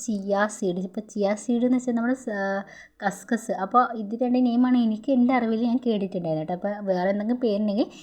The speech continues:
നിങ്ങൾ കമന്റ് ബോക്സിൽ കമന്റ് ചെയ്യുക. അപ്പോൾ ഇത് ഇരുപത് മിനിറ്റ് നമ്മൾ പാലിൽ ഒന്ന് നന്നായിട്ട് സോക്ക് ചെയ്തതിന് ശേഷം മിക്സിയിൽ ഇതുപോലെ ഒന്ന് അടിച്ചെടുക്കുക.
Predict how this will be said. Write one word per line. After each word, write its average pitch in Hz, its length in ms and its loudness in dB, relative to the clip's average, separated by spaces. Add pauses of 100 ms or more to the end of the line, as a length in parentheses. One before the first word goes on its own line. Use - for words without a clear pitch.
(160)
നിങ്ങൾ 311 260 4
കമന്റ് 247 320 2
ബോക്സിൽ 208 380 0
കമന്റ് 180 280 2
ചെയ്യുക. 185 160 4
അപ്പോൾ 240 180 -2
ഇത് 247 340 0
ഇരുപത് 208 340 0
മിനിറ്റ് 202 360 0 (260)
നമ്മൾ 285 220 0
പാലിൽ 214 600 2
ഒന്ന് 233 220 2
നന്നായിട്ട് 208 280 2
സോക്ക് 190 380 0
ചെയ്തതിന് 208 300 0
ശേഷം 214 420 0
മിക്സിയിൽ 208 540 -4
ഇതുപോലെ 220 420 2
ഒന്ന് 285 300 2
അടിച്ചെടുക്കുക. 185 600 -2